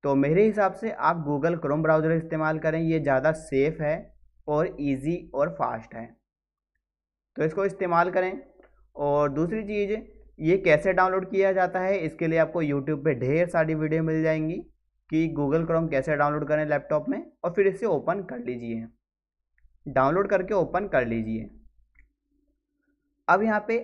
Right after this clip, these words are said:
आपको मिलेगा यहाँ पे एक पेज, तो यहाँ पे आप सर्च करें google डॉट कॉम। तो google डॉट कॉम सर्च करें और एंटर करें,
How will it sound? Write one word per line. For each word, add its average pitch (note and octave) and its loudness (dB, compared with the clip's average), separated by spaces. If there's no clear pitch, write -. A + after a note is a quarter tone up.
आपको D3 0
मिलेगा E3 0
यहाँ D3+ 0
पे - -8
एक D#3 -4
पेज, C#3+ 0
तो D3 -2
यहाँ C#3+ 0
पे E3+ 0
आप E3 0
सर्च D3+ -2
करें D3+ 0
google C3+ 4
डॉट C3 2
कॉम। A2+ -8
तो D3 -4
google D3+ 4
डॉट F3 2
कॉम F#3 -2
सर्च D#3+ 0
करें F3 0
और A3+ 2
एंटर B2+ 0
करें, A#2 -6